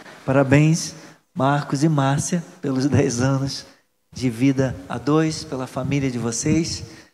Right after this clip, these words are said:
E que Deus abençoe. Muito obrigado pela sua companhia.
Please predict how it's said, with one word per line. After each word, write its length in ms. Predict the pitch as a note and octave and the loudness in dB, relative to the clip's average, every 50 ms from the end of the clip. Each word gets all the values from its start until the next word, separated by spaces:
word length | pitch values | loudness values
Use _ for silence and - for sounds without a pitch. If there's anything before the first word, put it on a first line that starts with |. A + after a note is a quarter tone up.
| _ _ _ _ _ _ _ | _ _ _ _ _ _ _
E 60 | G3 | -16
que 140 | - - E3 | -8 -6 -2
Deus 200 | D3 D#3 D3+ C#3 | 0 0 2 2
abençoe. 560 | D3 C3 C3 B2+ A2+ - - - C#3 C3+ C3 B2+ | 0 0 -2 -4 -4 -4 0 0 2 2 2 0
Muito 200 | C3+ C#3 D3 D#3 | -2 0 0 0
obrigado 380 | D3 D3 C#3 C3+ C#3 C3 C3+ | 2 2 2 2 2 0 0
pela 220 | C3 C3 B2 B2 A#2 | -2 -2 -2 -2 -2
sua 200 | - - B2+ A#2 | -2 -2 -4 -2
companhia. 720 | - B2 A#2 A2+ A#2+ A2 A2 A2+ A#2+ B2 B2 B2 A#2+ | -2 -4 -2 0 -2 0 0 2 2 2 2 0 -2